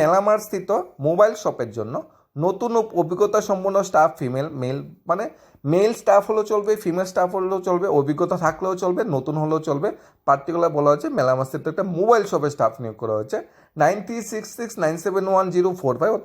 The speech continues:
নাইন থ্রি সিক্স সিক্স ফাইভ ফোর সিক্স থ্রি ওয়ান সেভেন ওয়ান, এই একটা নাম্বার যোগাযোগ করতে পারো। ইনস্ট্রাক্টর নিয়োগ করা হচ্ছে, একজন মহিলাকে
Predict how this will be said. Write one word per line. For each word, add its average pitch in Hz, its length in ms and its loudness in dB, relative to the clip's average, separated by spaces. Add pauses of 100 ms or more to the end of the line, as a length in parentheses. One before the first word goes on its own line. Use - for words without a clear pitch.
(340)
নাইন 151 200 4
থ্রি 214 120 -6 (100)
সিক্স 180 200 -4
সিক্স 208 220 -8
ফাইভ 156 120 2 (120)
ফোর 190 140 -2 (120)
সিক্স 143 220 -4
থ্রি 170 140 -4
ওয়ান 113 120 2 (400)
সেভেন 117 220 -2
ওয়ান, 143 100 4 (480)
এই 151 40 -8 (160)
একটা - 220 -6
নাম্বার 135 180 2 (100)
যোগাযোগ 117 260 2 (440)
করতে 208 240 2
পারো। 107 120 -8 (1080)
ইনস্ট্রাক্টর 208 440 2
নিয়োগ 220 160 0
করা 220 140 4
হচ্ছে, 220 180 0 (180)
একজন 165 200 -2 (100)
মহিলাকে 190 380 2